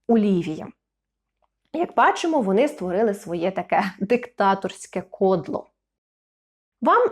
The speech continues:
напевно, не здасться чимось дивним, що Нікарагуа — це одна із тих країн,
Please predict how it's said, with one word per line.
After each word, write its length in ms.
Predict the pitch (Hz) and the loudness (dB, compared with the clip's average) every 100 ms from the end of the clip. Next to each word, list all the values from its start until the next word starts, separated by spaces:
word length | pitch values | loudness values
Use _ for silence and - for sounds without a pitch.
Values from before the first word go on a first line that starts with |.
| - | 0
напевно, 800 | 311 359 349 302 294 269 - - | 2 2 2 2 2 2 2 0
не 140 | 269 | 2
здасться 440 | 269 269 247 247 226 | 4 4 2 0 -4
чимось 380 | - 226 220 | -2 0 0
дивним, 680 | 202 330 392 208 175 165 233 - _ | 0 2 2 0 -4 -8 -12 -20 _
що 640 | - - - 254 247 233 | -14 -6 2 4 4 4
Нікарагуа — 720 | 233 247 240 180 269 370 233 208 | 2 0 0 2 4 4 2 0
це 240 | - 285 - | 2 0 2
одна 340 | 254 214 220 180 | 0 0 0 0
із 120 | 185 | -4
тих 260 | - 220 | -6 -6
країн, 460 | - 285 415 302 - | -4 -2 2 0 -2